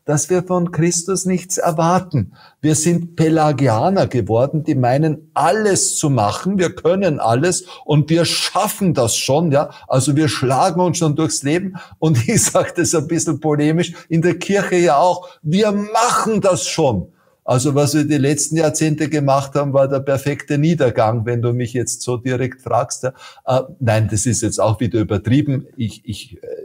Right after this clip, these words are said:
ich, ich, ich nehme die Kritik an, dass ich ein bisschen übertreibe, oft im Negativen, aber ich hab bitte als Hintergrund immer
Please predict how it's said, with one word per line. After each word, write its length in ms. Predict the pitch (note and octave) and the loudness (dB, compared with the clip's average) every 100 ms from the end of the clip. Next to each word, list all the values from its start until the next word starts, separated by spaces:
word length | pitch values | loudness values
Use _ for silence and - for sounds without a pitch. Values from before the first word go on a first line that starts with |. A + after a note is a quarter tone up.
| - | -16
ich, 240 | - - - | -18 -20 -20
ich, 160 | - | -12
ich 120 | - A2 | -4 2
nehme 280 | A#2+ B2 | 2 2
die 100 | A2+ | 0
Kritik 460 | A#2 G#2 - B2 - | -4 -6 -4 -4 0
an, 220 | G#2 A#2+ - - - | 0 -2 -6 -20 -6
dass 180 | G#2+ G#2+ | -2 0
ich 140 | A2 | 0
ein 80 | G#2 | 2
bisschen 260 | B2+ A#2 | 0 0
übertreibe, 640 | A2+ G#2+ - G#2 A#2+ C#3 C3+ | 0 0 0 2 2 2 2
oft 220 | A#2+ - | 0 -2
im 100 | A2 | 0
Negativen, 680 | G#2 A#2 B2 C3 B2+ B2+ - - - | 0 0 0 0 -4 -4 -10 -16 -4
aber 300 | A2+ A#2+ C3+ | 0 0 -2
ich 200 | A2 - | -2 0
hab 260 | A2+ - | -2 -2
bitte 440 | - B2+ B2+ A#2+ - | -4 -2 0 -2 -2
als 160 | G#2+ | -4
Hintergrund 640 | - B2 A#2+ A2 A#2 A2 G#2+ | -2 -2 -2 -2 -2 -2 -2
immer 420 | B2 A#2 A2+ - | 0 0 -2 -10